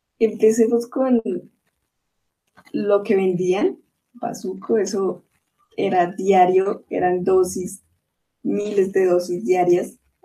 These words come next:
a la semana también, fines de semana de brazos era teteado, marica, o sea, había mucha gente allá. También el tipo de tortura,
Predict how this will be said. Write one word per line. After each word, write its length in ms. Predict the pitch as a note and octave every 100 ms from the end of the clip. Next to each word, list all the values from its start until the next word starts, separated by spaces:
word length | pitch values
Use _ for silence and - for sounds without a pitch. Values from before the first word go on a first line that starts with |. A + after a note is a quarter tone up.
| G4
a 80 | F3+
la 160 | F3
semana 520 | F3 F3 F3 E3+ E3+
también, 560 | E3+ F#3 F3 E3 D#3 D#3+ - _
fines 320 | - F#3+ F3+
de 80 | F3+
semana 360 | F#3 F3+ E3 E3+
de 120 | E3+
brazos 240 | E3+ E3+
era 200 | F3 E3+
teteado, 680 | F#3 F3+ - F3+ E3 D#3 C#3+
marica, 420 | - - E3 -
o 40 | -
sea, 160 | - - -
había 180 | F3 E3+
mucha 360 | G3 G3+ -
gente 260 | F#3 F3+ F3+
allá. 200 | F3 - - _ _ _ _ _ _ _ _ _ _ _
También 580 | - G#3 G#3+ G#3 G3+ G#3
el 220 | - G3 G3
tipo 300 | F#3+ F3+ F#3
de 280 | F#3 F#3 - _
tortura, 840 | F#3+ F#3 G3 - G#3 G3+ G3 E4+